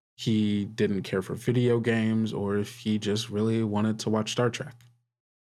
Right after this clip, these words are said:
Maybe it was a mixture of all of it. Uh, he never really told me, but I always felt a little guilty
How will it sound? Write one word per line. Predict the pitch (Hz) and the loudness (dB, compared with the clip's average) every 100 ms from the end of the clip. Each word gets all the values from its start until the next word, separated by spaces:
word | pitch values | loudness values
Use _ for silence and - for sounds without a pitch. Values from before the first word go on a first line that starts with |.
| _ 120 | _ 0
Maybe | 147 | 2
it | 156 | 4
was | 143 | 4
a | |
mixture | 143 139 127 | 4 2 2
of | 110 | 2
all | 98 104 | 2 2
of | 104 | -2
it. | - - | -6 -8
Uh, | - 120 | -6 -4
he | 117 | 0
never | 120 113 | 2 2
really | 110 107 107 | 4 2 0
told | - 107 101 | 0 2 2
me, | 98 | 0
but | 95 98 | 0 0
I | 98 110 | 0 0
always | 117 120 110 | 2 0 0
felt | - - 120 110 - | -4 -2 0 0 -2
a | 107 | -2
little | 104 104 | -2 -2
guilty | 95 107 107 - 101 104 | 0 0 0 -2 -2 -2